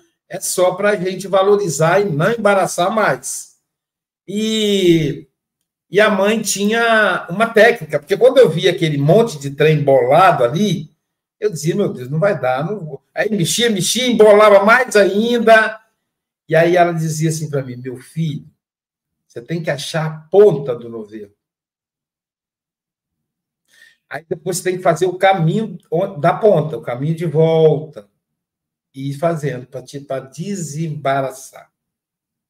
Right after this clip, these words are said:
Exatamente essa a proposta. Os embaraços que surgem na nossa vida,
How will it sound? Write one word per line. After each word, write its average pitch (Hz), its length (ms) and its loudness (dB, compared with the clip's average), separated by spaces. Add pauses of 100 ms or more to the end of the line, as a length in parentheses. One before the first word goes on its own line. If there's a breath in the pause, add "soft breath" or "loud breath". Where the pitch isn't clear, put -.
(760)
Exatamente 160 840 -4
essa 147 340 -4
a 156 60 -14
proposta. 123 800 -14 (800)
Os 165 220 -4
embaraços 156 1400 -2 (420)
que 139 80 -18
surgem 156 480 -4
na 135 140 -6
nossa 123 340 -10
vida, 143 600 -10